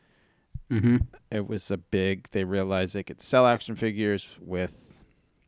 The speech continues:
Speaker 2: cartoons. Um,
Speaker 1: And thank God for that.
Speaker 2: if you look at most boys' action figure lines after Masters of the Universe, you'll see the same, um, trend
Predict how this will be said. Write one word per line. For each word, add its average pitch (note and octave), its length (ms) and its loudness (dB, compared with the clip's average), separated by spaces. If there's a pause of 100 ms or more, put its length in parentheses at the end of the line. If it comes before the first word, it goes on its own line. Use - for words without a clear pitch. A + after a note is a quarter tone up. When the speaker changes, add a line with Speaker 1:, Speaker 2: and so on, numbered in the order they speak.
(1080)
Speaker 2:
cartoons. - 760 -8 (1200)
Um, G2+ 240 -2
Speaker 1:
And G#2+ 240 0
thank C#3+ 180 0 (120)
God A2 200 2
for - 140 -10
that. - 240 0
Speaker 2:
if - 100 -2
you B2+ 120 4
look C3 180 4
at G#2 120 4
most A2+ 600 0 (480)
boys' A#2 340 4
action A#2+ 320 2
figure C3+ 240 0
lines C#3 440 0
after C3+ 480 2
Masters C3 400 -2
of B2+ 80 -6
the C3 80 0
Universe, C#3 500 0
you'll G#2 80 -2
see A2 240 -4
the G2+ 140 -2
same, G#2+ 640 -2 (1200)
um, G#2 460 -2 (960)
trend G2 540 0